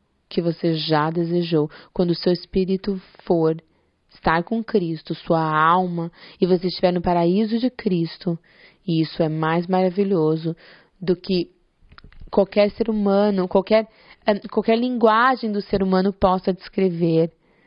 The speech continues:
Você viverá com o Senhor, em comunhão com Ele, em perfeição, com se-, quem será todas as coisas. Mas ainda mais, existe mais. Quando Cristo retornar e fazer um novo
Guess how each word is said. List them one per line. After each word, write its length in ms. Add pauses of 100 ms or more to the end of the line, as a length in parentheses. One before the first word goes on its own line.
(580)
Você 220
viverá 480
com 340 (300)
o 40
Senhor, 580
em 80
comunhão 500
com 240
Ele, 260
em 160
perfeição, 920 (260)
com 160
se-, 180
quem 300
será 300
todas 360
as 200
coisas. 540 (800)
Mas 240
ainda 300
mais, 420 (120)
existe 400
mais. 420 (420)
Quando 260 (500)
Cristo 680 (540)
retornar 800 (140)
e 80
fazer 340
um 40
novo 320